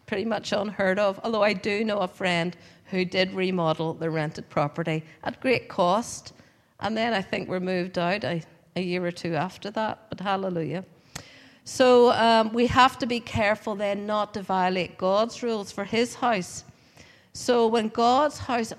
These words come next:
operates as he intended, he will be present there. And he will be pleased to dwell by his Spirit. Amen? So that's what we want. We want this house to be a house of prayer.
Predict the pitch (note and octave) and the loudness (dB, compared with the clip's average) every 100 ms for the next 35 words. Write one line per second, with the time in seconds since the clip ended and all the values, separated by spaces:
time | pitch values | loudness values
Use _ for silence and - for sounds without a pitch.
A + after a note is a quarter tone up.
0 | G#3 A3+ A3+ A3+ G#3 - G#3 - A#3+ B3+ | -4 -4 -4 -4 -4 -6 -4 0 2 2
1 | C#4 C#4 A#3 F3+ F3 G3+ A3+ - - _ | 0 -2 -2 0 0 -2 -6 -8 -20 _
2 | _ - - C4 C#4 C4+ B3+ B3 A3+ - | _ -14 -2 0 0 2 0 0 -6 -6
3 | F3+ E3 F3+ D#3 G3 F#3 E3+ - - - | -4 -4 -4 -8 -4 -2 -2 -6 -18 -20
4 | - _ _ _ _ _ D#3+ E3+ G#3 G#3+ | -20 _ _ _ _ _ -4 -2 -2 -4
5 | G3+ F#3+ F3 F3 F3 - - _ - G#3 | -4 -2 0 -2 -6 -16 -20 _ -8 0
6 | A3+ A#3+ B3+ A#3+ - F3+ F#3+ F#3+ F3 E3 | 2 2 0 -4 -6 -6 -4 -2 0 0
7 | E3 F3+ - - D#3 E3 E3 - - D3 | 0 -4 -8 -8 -4 -4 -6 -10 -10 -6
8 | D3 E3+ E3 F#3 F#3 G3 A#3 D#4+ - _ | -4 -6 -6 -6 -4 -2 -2 -4 -8 _
9 | _ _ _ _ - - B3 B3 B3+ C#4 | _ _ _ _ -4 2 4 6 4 2
10 | - B3+ A#3 G3 F#3+ G3+ A#3 A#3+ A#3+ A3+ | -4 -2 -2 0 -2 -2 0 0 0 -4
11 | - A#3 A#3+ - G#3+ G3 G#3+ A#3+ - B3 | 2 2 2 -4 -6 -4 -2 -2 -4 -10
12 | - A#3+ A#3 B3 D4 | -2 2 4 2 -2